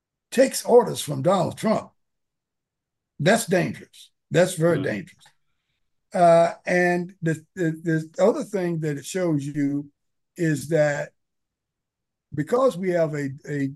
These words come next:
Speaker 1: bicameral type of legislative government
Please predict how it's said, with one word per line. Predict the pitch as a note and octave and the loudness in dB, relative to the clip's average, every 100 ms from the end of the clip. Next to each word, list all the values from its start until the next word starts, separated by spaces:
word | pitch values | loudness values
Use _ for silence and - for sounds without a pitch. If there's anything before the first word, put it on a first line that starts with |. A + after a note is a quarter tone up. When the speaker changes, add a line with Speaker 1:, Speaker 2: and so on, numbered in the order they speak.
| - B2+ | -8 2
Speaker 1:
bicameral | F3 F3+ F#3 F3 F#3 F3+ D#3+ D3+ C#3+ C#3 | 2 2 -2 -6 -4 -2 0 0 0 -2
type | - E3 E3 - | 0 0 0 -4
of | D3 C#3 | -6 -2
legislative | D#3+ E3 D3 - F3 D3+ B2+ A#2+ | 0 0 -4 -10 -8 -8 -10 -12
government | - D#3+ C3 A2+ A#2 | -4 -4 -4 -10 -10